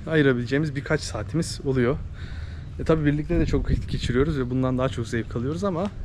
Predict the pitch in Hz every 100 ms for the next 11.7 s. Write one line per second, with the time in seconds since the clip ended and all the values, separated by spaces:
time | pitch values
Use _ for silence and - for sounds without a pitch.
0 | - - - - - 160 127 123 - 127
1 | 127 135 127 120 127 131 120 117 - -
2 | 104 104 92 - 185 - - - - -
3 | - - - - - 156 123 113 135 127
4 | 117 135 120 120 113 113 - 135 - 120
5 | 165 - - - 123 127 135 - - -
6 | - - - - - - - 120 123 123
7 | 127 117 - 113 - 143 - - - -
8 | - - 139 - 117 - 127 120 120 -
9 | 110 107 - - - - - 127 113 127
10 | 135 120 117 98 - - - - - -
11 | - - 185 202 202 -